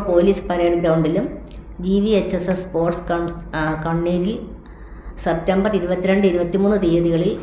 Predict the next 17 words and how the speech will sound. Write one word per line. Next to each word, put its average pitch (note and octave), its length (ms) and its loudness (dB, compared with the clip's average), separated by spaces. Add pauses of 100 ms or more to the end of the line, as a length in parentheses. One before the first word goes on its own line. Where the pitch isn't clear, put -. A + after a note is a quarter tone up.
(100)
തൈക്കോണ്ടോ F#3+ 600 2
മത്സരങ്ങളും E3 600 -2 (640)
ഇരുപത്തിനാല്, G#3 600 2
ഇരുപത്തഞ്ച് G3 480 4
തീയതികളിൽ F3 480 4 (400)
ബോക്സിംഗ് G3+ 460 2
മത്സരങ്ങളും E3+ 640 0 (560)
ഇരുപത്തിയാറിന് G3 720 0 (220)
റെസ്ലിംഗ് G3+ 420 -2
മത്സരങ്ങളും D#3+ 640 -2 (960)
കണ്ണൂർ G#3 320 4 (100)
കളക്ടറേറ്റ് G3+ 520 4
മൈതാനിയിൽ F#3+ 540 4 (340)
സെപ്റ്റംബർ F#3+ 520 2
ഇരുപത്തിയാറ്, G3 680 4
ഇരുപത്തിയേഴ് G3 560 4
തീയതികളിൽ E3+ 540 4